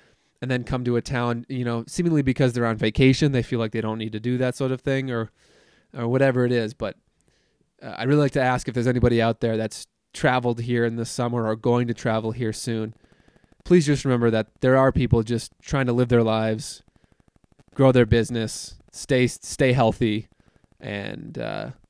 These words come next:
we still have the same rules as everywhere else does. We're all just trying to get through it. Um,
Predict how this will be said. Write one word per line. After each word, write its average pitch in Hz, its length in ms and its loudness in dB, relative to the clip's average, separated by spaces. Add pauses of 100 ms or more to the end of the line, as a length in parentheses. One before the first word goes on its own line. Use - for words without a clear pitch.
we 127 120 -2
still 135 140 2
have 123 120 0
the 113 60 -6
same 110 220 -2
rules 110 240 0
as 107 120 -8
everywhere 107 320 -6
else 92 200 -12
does. - 360 -14
We're 123 120 0
all 117 100 4
just 113 120 -2
trying 113 120 0
to 110 60 -6
get 110 140 -4
through - 140 -10
it. - 120 -14 (1000)
Um, 110 380 -2